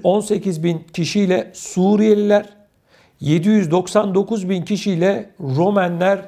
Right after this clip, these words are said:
izlemiş değerli izleyicilerimiz. Evet, Türkiye zirvedeki yerini korumaya devam ediyor.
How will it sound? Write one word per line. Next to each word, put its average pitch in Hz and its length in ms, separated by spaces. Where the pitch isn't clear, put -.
izlemiş 151 600
değerli 151 500
izleyicilerimiz. 139 1000
Evet, 127 260
Türkiye 131 600
zirvedeki 175 540
yerini 156 560
korumaya 147 480
devam 151 300
ediyor. 147 260